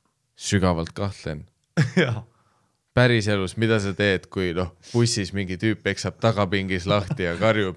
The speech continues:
Speaker 1: mingi, "Vaata mulle silma, räägi muga juttu." Kas sa lähed sinna, oled mingi, "Ei, no ma viisakusest." Ei, sa vaatad, see on sõge inimene, ma üritan ignoreerida ja eemalduda.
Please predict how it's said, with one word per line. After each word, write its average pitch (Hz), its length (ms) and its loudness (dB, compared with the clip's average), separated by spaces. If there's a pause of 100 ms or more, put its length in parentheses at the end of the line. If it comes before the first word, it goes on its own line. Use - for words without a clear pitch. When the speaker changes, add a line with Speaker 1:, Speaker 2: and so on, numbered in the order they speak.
Speaker 1:
mingi, 90 240 -6
"Vaata 123 400 2
mulle 101 240 -4
silma, 95 480 0
räägi 110 340 0
muga 95 300 -4
juttu." 92 380 -4 (420)
Kas 107 220 2
sa 110 100 6
lähed 117 240 4
sinna, 98 380 0
oled 85 180 -4
mingi, 95 300 -2 (180)
"Ei, 95 160 0
no 92 160 -2
ma 90 160 -2
viisakusest." 90 800 -2 (280)
Ei, 139 280 2
sa 98 160 -2
vaatad, 101 320 -4
see - 140 -6
on 90 80 -4
sõge 131 320 2
inimene, 98 400 -2
ma 107 180 0
üritan 104 320 0
ignoreerida 95 720 0
ja 107 160 2
eemalduda. 87 540 -2